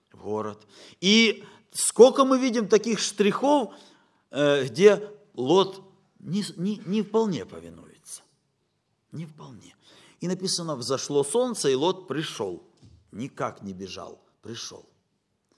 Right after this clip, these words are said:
И никак не на гору, в город. И не смог Бог работать с этим человеком. И так, ну, плачевно его история заканчивается.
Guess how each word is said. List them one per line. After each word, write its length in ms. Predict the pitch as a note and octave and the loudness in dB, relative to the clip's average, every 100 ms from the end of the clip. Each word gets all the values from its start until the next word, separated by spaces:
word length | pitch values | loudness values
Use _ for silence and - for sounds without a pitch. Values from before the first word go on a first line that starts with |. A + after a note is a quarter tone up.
| _ _ _ - | _ _ _ -6
И 360 | D3 D#3 E3+ | -2 -2 -2
никак 460 | A2+ D3 E3 D#3+ - | -6 -8 -2 -2 -2
не 120 | B2+ | -4
на 140 | C3+ A#2 | -4 -2
гору, 340 | A#2 F#2 F2+ | -2 -4 -8
в 40 | |
город. 520 | E2 B2+ C3 G2+ - - _ _ _ _ _ _ _ _ _ _ - _ _ _ _ _ - | -4 -2 -2 -4 -16 -20 _ _ _ _ _ _ _ _ _ _ -20 _ _ _ _ _ -12
И 100 | D#3 | -10
не 120 | D#3+ | -8
смог 340 | D3+ C3 F#2 | -8 -8 -10
Бог 240 | F2 E2+ - | -12 -16 -14
работать 500 | F2+ F2 D#2 D#2+ - | -16 -16 -18 -20 -18
с 60 | |
этим 220 | E2 - D2+ | -18 -18 -20
человеком. 600 | - E2 E2 - - _ _ _ _ _ _ _ _ _ | -20 -20 -20 -20 -20 _ _ _ _ _ _ _ _ _
И 100 | - | -10
так, 400 | B2+ E3+ D3+ - - _ _ | -4 -4 -4 -8 -20 _ _
ну, 580 | - B2+ D#3 D#3 G#2+ F2+ - _ _ - | -12 -6 -4 -4 -6 -10 -20 _ _ -2
плачевно 560 | A3 G#3+ G3+ C#3 G2+ | 0 4 4 4 0
его 240 | G2 G2 G2+ | -6 -6 -8
история 420 | - - F#2+ F2 | -8 -8 -8 -10
заканчивается. 800 | F#2 - D#2+ - - - - | -14 -14 -16 -16 -20 -18 -18